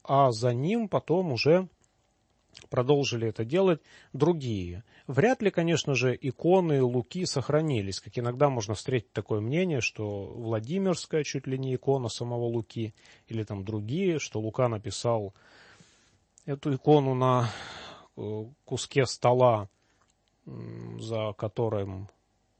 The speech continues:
вкушала пищу Божья Матерь со Христом. Это, конечно, скорее всего, такие, ну, очень поздние легенды какие-то. Потому что если собрать все эти иконы, о которых говорят, что они написаны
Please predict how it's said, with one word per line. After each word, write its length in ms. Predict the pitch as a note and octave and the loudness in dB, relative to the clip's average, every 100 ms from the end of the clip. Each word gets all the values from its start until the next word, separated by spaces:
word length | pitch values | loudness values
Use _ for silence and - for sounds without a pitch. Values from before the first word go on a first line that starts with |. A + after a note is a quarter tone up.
| _ _ _ _ _ _ _ - A#2+ - | _ _ _ _ _ _ _ -18 -14 -12
вкушала 480 | - B2 C3+ A#2 | -8 -2 0 0
пищу 300 | A2 A2+ - | -2 -6 -6
Божья 320 | A2 G#2+ G#2+ G#2+ | -6 -6 -4 -4
Матерь 400 | E3 G3 F3+ _ _ - - - | -2 0 -2 _ _ -20 -20 -8
со 160 | - | -4
Христом. 580 | - C#3 - - B2+ A#2+ | 0 0 0 0 0 0
Это, 320 | A3 G3 F3+ - | 0 2 2 0
конечно, 500 | D3+ D3+ - C3+ A#2+ | -2 -2 -2 -2 -2
скорее 360 | - C3 C#3 | -2 -2 0
всего, 260 | B2+ - B2 | -2 -4 -6
такие, 540 | - - B2 A2+ G2 - _ _ _ _ | -6 -8 -2 -2 -4 -10 _ _ _ _
ну, 240 | C#3 A#2+ A2 | -12 -8 -8
очень 300 | G#2+ A#2 G#2 | -6 -8 -2
поздние 440 | C#3 C#3 B2+ B2 | 0 2 0 -2
легенды 640 | A#2+ B2+ B2+ B2 G2 F#2 - | 0 0 4 4 2 -8 -16
какие-то. 540 | - - G2+ - B2 - _ | -20 -14 -14 -14 -18 -20 _
Потому 180 | G#2+ | -8
что 260 | G2 - G#2 - - - - | -6 -4 -4 -8 -20 -10 -2
если 240 | A#2+ B2+ | 0 0
собрать 480 | - C#3 C#3 C#3+ - | 2 4 6 6 4
все 360 | - - C3 | -8 0 2
эти 240 | B2 - B2 | 2 0 -2
иконы, 380 | - C#3 B2 A2+ | 2 2 2 -2
о 60 | |
которых 360 | G#2+ G#2+ A#2 A2 | -4 -2 -2 0
говорят, 360 | A2+ A2+ A#2 | 2 2 2
что 160 | - A#2 | 0 -6
они 120 | A2 | -4
написаны 720 | A2 G#2 A#2+ - A2 G#2 G2 | -4 -4 -4 -4 -6 -6 -8